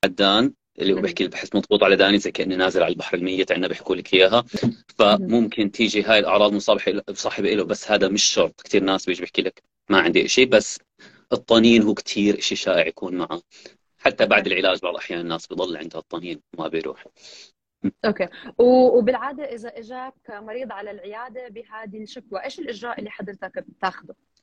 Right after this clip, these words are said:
Speaker 1: هلا لما يجيني عندي مريض بحكي لي أنا سماعي ضعف فجأة، أول إشي بدنا نطلع،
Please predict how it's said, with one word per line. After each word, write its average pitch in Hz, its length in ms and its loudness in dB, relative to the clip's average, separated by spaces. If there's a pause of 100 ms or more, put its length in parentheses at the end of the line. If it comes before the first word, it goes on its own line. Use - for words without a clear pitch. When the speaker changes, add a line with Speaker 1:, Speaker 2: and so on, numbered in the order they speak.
(1120)
Speaker 1:
هلا 147 360 6 (140)
لما 139 220 4
يجيني 143 400 2
عندي 131 200 0
مريض 104 460 -2
بحكي 104 340 -8
لي 104 140 0
أنا 101 300 -4
سماعي 101 560 0
ضعف 92 320 2
فجأة، 85 500 0
أول 110 240 4
إشي - 220 0
بدنا 110 180 0 (160)
نطلع، 95 280 4